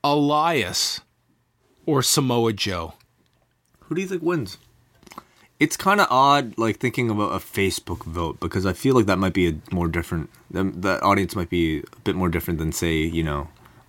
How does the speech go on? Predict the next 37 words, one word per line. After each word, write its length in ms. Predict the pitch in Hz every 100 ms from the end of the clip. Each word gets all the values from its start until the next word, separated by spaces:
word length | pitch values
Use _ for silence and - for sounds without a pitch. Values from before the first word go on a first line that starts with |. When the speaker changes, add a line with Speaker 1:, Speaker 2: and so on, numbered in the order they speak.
| -
Speaker 2:
our, 360 | 87 87 85 -
our 180 | 85 85
audience. 540 | 78 73 - - - - _ _ _ _ _ _ _ _ -
Speaker 1:
I 120 | 139
don't 100 | 123
wanna 160 | 98
see 220 | 90 90 80
Joe 380 | 101 85 80 - - _ _ _ _ _ _ _
saddled 760 | 220 - - - 90 87 85 90
with 160 | 80 - _
this. 320 | 82 - - - _ _ _ _ _ _ _ _ -
Speaker 2:
I 80 | 117
think 220 | 214 -
he, 120 | 131 -
I 80 | 107
think 200 | 170 -
he, 240 | 90 76 - -
Speaker 1:
I 100 | -
Speaker 2:
he's 100 | -
Speaker 1:
feel 160 | 175 180
Speaker 2:
the 60 |
Speaker 1:
he's 80 | 180
Speaker 2:
front 100 | 127 160
Speaker 1:
going 120 | 175
to 60 |
Speaker 2:
runner. 60 | 156
Speaker 1:
win, 280 | 165 175 165
but 140 | 127
I 100 | 117
want 380 | 117 113 123 113
Elias 440 | 98 85 85 82 -
to 100 | 82
win. 180 | 85 - _ _ _ - -
Speaker 2:
Hmm. 160 | 127 - - _ _ _ _ _ _ _ -
Yeah, 120 | 98
we'll 120 | 87
see. 240 | - 110